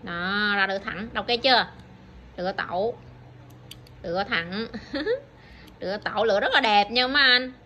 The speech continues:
Lửa tẩu hoặc là lửa, à, chọt vô xì gà, à, chọt vô điếu cày á. Đó, lửa thẳng, rất là độc ha. <laughs> Lửa, lửa xéo. Rất là độc luôn.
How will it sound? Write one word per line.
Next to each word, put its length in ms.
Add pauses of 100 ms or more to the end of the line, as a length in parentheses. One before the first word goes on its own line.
(100)
Lửa 160
tẩu 280
hoặc 200
là 80
lửa, 440 (320)
à, 100
chọt 180
vô 100
xì 180
gà, 200
à, 240
chọt 260
vô 100
điếu 120
cày 280
á. 160
Đó, 300
lửa 300
thẳng, 320
rất 60
là 100
độc 300
ha. 180 (240)
<laughs> 260
Lửa, 140 (200)
lửa 380
xéo. 540 (580)
Rất 100
là 100
độc 220
luôn. 580